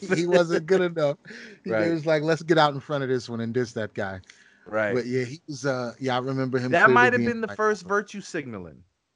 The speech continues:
Speaker 2: on record.
Speaker 1: Oh, shit.
Speaker 2: Where's some of the
Speaker 1: Third
Speaker 2: good whites?
Speaker 1: Base
Speaker 2: Yeah.
Speaker 1: preemptively dissing Vanilla Ice. To, I, I, that probably felt, that probably bought them some time, honestly, 'cause hip hop was about to take a major turn.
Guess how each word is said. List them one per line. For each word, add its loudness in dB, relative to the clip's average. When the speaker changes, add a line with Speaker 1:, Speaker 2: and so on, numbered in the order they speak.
Speaker 2:
on 0
record. -2
Speaker 1:
Oh, -16
shit. -14
Speaker 2:
Where's -4
some -2
of -2
the 2
Speaker 1:
Third 6
Speaker 2:
good 2
whites? 4
Speaker 1:
Base -12
Speaker 2:
Yeah. 2
Speaker 1:
preemptively -2
dissing 2
Vanilla 0
Ice. -4
To, 0
I, 4
I, 2
that 0
probably 0
felt, 4
that -2
probably 0
bought -2
them -2
some -6
time, -2
honestly, -8
'cause -4
hip 2
hop 2
was -6
about -4
to -10
take -4
a -4
major -4
turn. -2